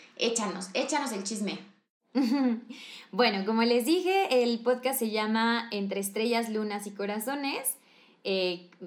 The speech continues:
Speaker 2: tengo que decir el mantra de mi podcast porque, em, me encanta y creo que lo resume mucho. Eh, es un espacio en donde la inteligencia busca, pero el corazón es el que encuentra. Entonces, aunque vamos a ver,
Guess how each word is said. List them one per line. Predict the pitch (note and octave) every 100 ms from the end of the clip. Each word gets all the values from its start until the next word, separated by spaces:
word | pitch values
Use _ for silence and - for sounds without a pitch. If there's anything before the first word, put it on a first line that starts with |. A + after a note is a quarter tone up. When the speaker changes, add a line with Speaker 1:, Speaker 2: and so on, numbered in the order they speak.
| - -
Speaker 2:
tengo | A#3+ A#3
que | A#3
decir | G#3+ A#3 G3+
el | G3
mantra | G3+ G3+ G3+
de | G#3
mi | F3
podcast | E3+ F#3+ G3 D4+ B3 - -
porque, | F3 E3 E3+ E3 D3+ A2+ F3 E3+
em, | E3+ E3 D#3+ D#3+
me | F#3+
encanta | G3 F#3+ G3+ G#3
y | G#3
creo | - F#3+
que | F#3+
lo | F3
resume | E3+ E3+ F#3 F3
mucho. | G#3 A3+ C4+ E4 -
Eh, | F3 E3 -
es | F#3+ F#3+ -
un | A3 G#3
espacio | G3+ - D4 D4 C#4+ G4 -
en | G3 F#3+
donde | F#3 F#3 F#3
la | F3+
inteligencia | F#3 F#3 F3+ F#3 - A#3+ A#3+ C4+
busca, | D4+ D#4+ A3+ G#3+ F#4+ - - - _ -
pero | C#4+ C#4+ A#3 E4+ - -
el | G3+ G3
corazón | G3 F3 G3 A3 B3+ - G3
es | G3
el | F3+
que | F3
encuentra. | E3 E3 D3+ - - _ _ _ -
Entonces, | G3 G3 F#3+ F#3+ - -
aunque | G#3 G3+
vamos | G#3+ A#3 A3+
a | G3+
ver, | G#3 G#3 -